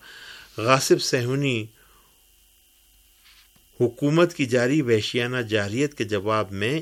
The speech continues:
عراق کی تحریک اسلامی استقامت نے آج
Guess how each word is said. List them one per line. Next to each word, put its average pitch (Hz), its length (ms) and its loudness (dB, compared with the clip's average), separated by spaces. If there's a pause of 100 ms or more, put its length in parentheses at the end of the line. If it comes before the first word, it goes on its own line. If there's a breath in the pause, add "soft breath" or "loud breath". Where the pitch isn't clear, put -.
(160)
عراق 110 480 -2
کی 147 200 -6
تحریک 113 460 -4
اسلامی 107 640 -6
استقامت 107 800 -8
نے 120 220 -2 (1600 loud breath)
آج 127 360 2